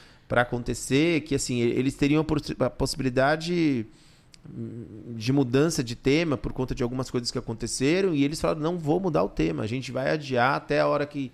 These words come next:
que tiver legal, mas a gente vai fazer". Então, assim,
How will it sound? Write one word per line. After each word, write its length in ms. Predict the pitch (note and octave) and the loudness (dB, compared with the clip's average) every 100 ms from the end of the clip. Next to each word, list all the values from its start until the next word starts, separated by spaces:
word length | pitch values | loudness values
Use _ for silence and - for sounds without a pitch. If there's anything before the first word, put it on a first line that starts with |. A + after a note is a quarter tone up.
| - - _ | -16 -20 _
que 100 | - | -12
tiver 300 | - C3 C3+ | -6 2 2
legal, 420 | B2+ A#2 A#2 D3 | 2 2 2 2
mas 160 | D#3+ D3+ | 0 -4
a 60 | |
gente 180 | D#3 D3 | -4 -2
vai 200 | C#3 D#3 | 0 0
fazer". 580 | - F3 C3 C#3+ C3+ - - - - | -2 -4 0 0 0 -4 -20 -20 -14
Então, 220 | C3 G#3+ | 0 2
assim, 400 | A#3 - E3 - | 2 0 -2 -4